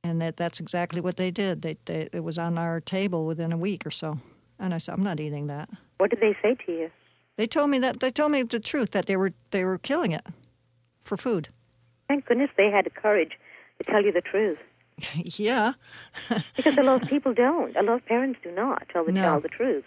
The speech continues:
Speaker 1: No, which is why so many kids will grow up eating meat, not knowing that it came from an animal that they could have loved. I don't understand four Hers who do that. You,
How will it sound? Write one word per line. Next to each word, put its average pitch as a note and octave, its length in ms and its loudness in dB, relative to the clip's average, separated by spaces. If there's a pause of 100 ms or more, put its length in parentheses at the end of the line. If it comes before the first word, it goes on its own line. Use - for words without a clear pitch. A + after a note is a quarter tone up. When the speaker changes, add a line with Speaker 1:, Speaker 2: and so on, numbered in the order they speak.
(140)
Speaker 1:
No, F3 200 -2
which F3+ 180 -2
is E3 160 -2
why F3 220 0
so F3+ 180 0
many F3 180 -2
kids F3 360 -4
will E3+ 100 -8
grow E3+ 280 -2
up F3 180 -2
eating E3 320 -2
meat, F3+ 240 -2
not E3 180 -4
knowing E3 380 -2
that D#3+ 240 -6 (180)
it E3 160 -8
came F3 300 -4
from D#3+ 220 -6
an D#3 100 -4
animal E3+ 320 -2
that D#3 160 -6
they D#3+ 100 -4
could E3+ 160 -6
have D#3+ 120 -6
loved. F3 280 -4
I G#3+ 80 0
don't D4 180 0
understand G3+ 520 0
four F3+ 240 0
Hers F#3 480 -2
who F3 120 -8
do E3 180 -6
that. D#3 180 -6
You, E3+ 160 -6